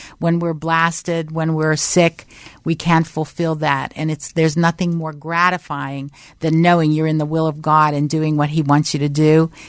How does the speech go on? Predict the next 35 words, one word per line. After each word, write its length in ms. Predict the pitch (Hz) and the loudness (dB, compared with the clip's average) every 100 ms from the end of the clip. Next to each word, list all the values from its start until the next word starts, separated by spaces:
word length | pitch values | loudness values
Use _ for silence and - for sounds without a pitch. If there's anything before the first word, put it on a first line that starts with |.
| - | -6
It's 180 | 156 - | -2 2
just, 340 | 160 - - | 0 0 -4
it's 160 | 165 - | -4 -4
gorgeous. 540 | 160 151 143 127 - - - | -2 0 -2 -6 -8 -14 -20
And 180 | - 170 | -10 -10
twelve, 520 | - 220 208 202 202 190 | -2 2 4 4 2 -4
having 320 | 190 185 180 | -4 -2 -2
had 220 | 175 180 | -2 -2
a 40 | |
spiritual 600 | 175 - 185 180 175 180 165 | -2 -2 0 0 0 0 0
awakening 840 | 160 185 208 208 240 247 254 262 - - - - | 2 2 2 2 2 4 2 0 -6 -20 -20 -2
as 220 | 175 170 | 0 0
the 120 | 190 | 0
result 420 | 175 185 180 180 | 0 0 4 4
of 100 | 180 | 2
these 180 | 165 160 | -2 -6
steps, 720 | - - 254 247 247 - - - _ _ _ | -8 0 2 2 -2 -8 -20 -20 _ _ _
we 120 | 180 | -6
try 260 | 185 202 180 | -4 0 0
to 100 | 175 | -2
carry 340 | 175 190 190 190 | -4 -2 0 2
this 240 | 190 - | 0 0
message 520 | 175 170 170 165 - | 0 0 -2 -4 -6
to 340 | - 196 165 135 - | -8 -4 -4 -6 -2
addicts 560 | 175 175 180 180 - - | 0 2 0 -4 -10 -12
and 140 | 151 | -10
to 80 | 151 | -10
practice 540 | 143 175 170 165 175 - | -10 -2 -2 -2 -8 -6
these 200 | 156 - | -8 -6
principles 600 | - 160 165 - 156 - | -2 -2 -2 -4 -4 0
in 100 | 151 | 2
all 220 | 151 147 | 4 2
of 200 | 139 139 - | -2 -8 -6
our 220 | 143 151 | -2 0
affairs. 560 | 143 - 156 135 139 - | 0 0 2 2 -2 -8